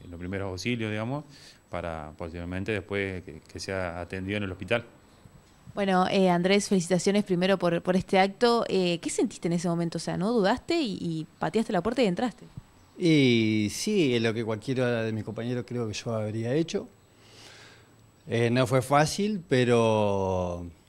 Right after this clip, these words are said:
Speaker 3: sí, sin pensarlo.
Speaker 2: ¿La vivienda se estaba prendiendo fuego?
Speaker 3: Sí, totalmente prendida fuego.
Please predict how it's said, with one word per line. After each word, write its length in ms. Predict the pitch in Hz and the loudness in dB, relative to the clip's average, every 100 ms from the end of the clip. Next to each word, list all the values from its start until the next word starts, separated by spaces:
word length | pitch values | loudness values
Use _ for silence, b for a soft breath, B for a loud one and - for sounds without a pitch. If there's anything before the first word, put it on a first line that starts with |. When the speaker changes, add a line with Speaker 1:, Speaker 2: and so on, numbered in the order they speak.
| _ | _
Speaker 3:
sí, 220 | - 202 | -6 -4
sin 200 | 127 117 | -2 -2
pensarlo. 460 | 98 92 127 110 82 87 _ _ _ _ _ _ _ _ _ _ 185 | -2 -4 -4 -6 -10 -16 _ _ _ _ _ _ _ _ _ _ -18
Speaker 2:
¿La 60 | |
vivienda 260 | 180 208 294 | -6 0 2
se 20 | |
estaba 220 | 226 196 | 6 6
prendiendo 320 | 185 175 190 | 6 4 4
fuego? 340 | 175 226 202 156 - - | 4 6 4 2 -8 -10
Speaker 3:
Sí, 320 | - 131 127 - | 0 2 2 0
totalmente 800 | 123 120 92 - 120 113 117 107 | 0 0 -2 0 0 2 -2 -2
prendida 280 | 104 107 104 | -2 -2 -2
fuego. 380 | - 120 135 | -2 -2 -2